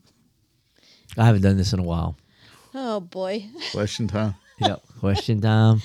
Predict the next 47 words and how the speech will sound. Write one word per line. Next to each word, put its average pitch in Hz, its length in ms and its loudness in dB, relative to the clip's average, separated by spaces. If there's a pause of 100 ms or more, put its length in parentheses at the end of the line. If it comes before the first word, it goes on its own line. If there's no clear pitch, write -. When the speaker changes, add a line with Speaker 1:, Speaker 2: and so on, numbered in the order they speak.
Speaker 1:
Pull 127 200 6
up 139 60 6
a - 40 -4
Speaker 2:
Question - 160 4
Speaker 1:
chair. 113 380 8
Speaker 2:
time - 120 -2
Speaker 1:
Question 104 300 4
Speaker 2:
with - 80 4
Pastor - 400 2
Speaker 1:
time. 240 80 4
Speaker 2:
Hank. 208 240 2 (280)
Speaker 1:
Yep. 185 420 2 (1120)
What 147 160 6
would 285 120 2
you 302 80 4
say 120 240 8
to 123 140 4
the 95 100 2
person 95 440 4
who 92 120 6
says, 92 480 0
listening 117 420 2
to 110 160 4
us 98 200 2
right 95 180 0
now, 92 300 -8 (1160)
"Okay, 120 220 8
that's 123 240 8
all 139 160 12
well 123 160 12
and 107 140 8
good 101 220 10
that 90 120 2
God 101 280 4
knows. 90 400 2
Speaker 3:
Mm-hmm. 92 100 -2 (120)
Speaker 1:
He 208 160 10
made 208 220 6
this 135 160 8
dude 107 260 6
sit - 280 2
in 123 100 6
a 104 80 2
prison 104 380 2
for 92 100 -2
two - 180 0
years. 92 440 0